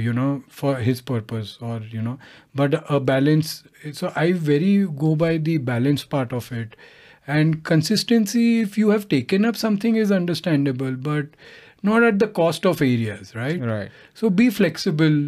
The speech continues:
Speaker 1: uh, is where I see it. And, uh, you know, priorities, uh, is a very weak word, I know that.
Speaker 2: Hmm.
Speaker 1: Mm, because there is no, like, you know, everything is important in our life.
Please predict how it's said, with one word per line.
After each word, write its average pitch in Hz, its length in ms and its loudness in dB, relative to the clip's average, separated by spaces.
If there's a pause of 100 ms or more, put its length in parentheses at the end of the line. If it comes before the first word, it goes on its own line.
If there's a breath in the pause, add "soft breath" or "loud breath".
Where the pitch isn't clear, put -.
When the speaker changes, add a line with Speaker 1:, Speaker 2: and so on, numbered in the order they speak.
(280)
Speaker 1:
uh, 127 160 -6 (100)
is 139 300 -2
where 143 220 2
I 135 160 0
see 120 320 -4
it. 104 240 -8 (500 soft breath)
And, 117 400 0
uh, 110 200 -2 (120)
you 139 40 2
know, 151 220 4 (320 loud breath)
priorities, 160 840 -2 (300 loud breath)
uh, 135 340 2
is 165 160 2
a 185 80 4
very 185 240 2
weak 160 380 2
word, 147 400 2
I 139 140 2
know 143 200 2
that. 139 320 -2
Speaker 2:
Hmm. 127 220 -2 (340)
Speaker 1:
Mm, 135 360 -2
because 160 380 0 (340 loud breath)
there 170 160 2
is 190 140 2
no, 190 140 4 (280)
like, 156 180 0 (120)
you 156 120 0
know, 180 320 2
everything 202 460 2
is 165 80 2
important 135 500 2
in 120 140 2
our 113 40 -2
life. 117 360 -4